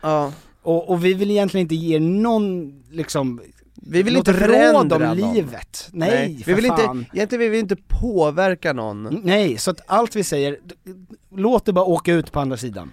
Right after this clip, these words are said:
Speaker 1: Vi vill ge, vi skänker, den tiden som ni lyssnar ska ni ha ett, en, en god stund, ett gott flabb.
Speaker 2: Ja.
Speaker 1: Med Stenen och Flundran.
Speaker 2: Precis.
Speaker 1: Tjöm och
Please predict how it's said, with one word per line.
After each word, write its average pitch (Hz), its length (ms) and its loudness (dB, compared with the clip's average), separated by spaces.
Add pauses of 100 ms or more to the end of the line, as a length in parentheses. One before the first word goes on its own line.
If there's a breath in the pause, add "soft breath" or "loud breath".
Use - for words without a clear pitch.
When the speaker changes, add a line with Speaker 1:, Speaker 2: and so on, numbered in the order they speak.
(100)
Speaker 1:
Vi 165 140 2
vill 202 120 -4
ge, 196 240 -2
vi 175 100 -6
skänker, 165 560 0 (380)
den 208 340 -2
tiden 202 280 -4
som 190 140 -2
ni 175 80 -2
lyssnar 147 560 -2 (280)
ska 151 200 -4
ni 143 80 0
ha 139 200 0
ett, 123 100 -8 (560)
en, 143 220 -2
en 156 120 -4
god 175 260 2
stund, 147 380 0
ett 123 120 -8
gott 139 220 -4
flabb. 120 380 -8
Speaker 2:
Ja. 156 200 -2 (240)
Speaker 1:
Med 143 120 -6
Stenen 135 320 -4
och 123 60 -10
Flundran. 117 560 -8 (260)
Speaker 2:
Precis. - 640 -14
Speaker 1:
Tjöm 185 600 0
och - 340 -4